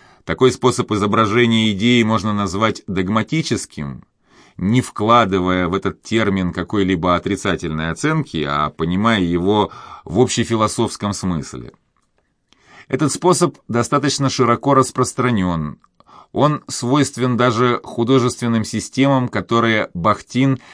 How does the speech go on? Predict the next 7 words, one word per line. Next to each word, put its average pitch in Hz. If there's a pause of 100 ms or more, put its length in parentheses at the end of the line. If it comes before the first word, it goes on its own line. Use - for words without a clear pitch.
(140)
называет 113
полифоническими. 117 (720)
В -
частности, 127
творчеству 98
Достоевского. 73 (460)
Примечание. 73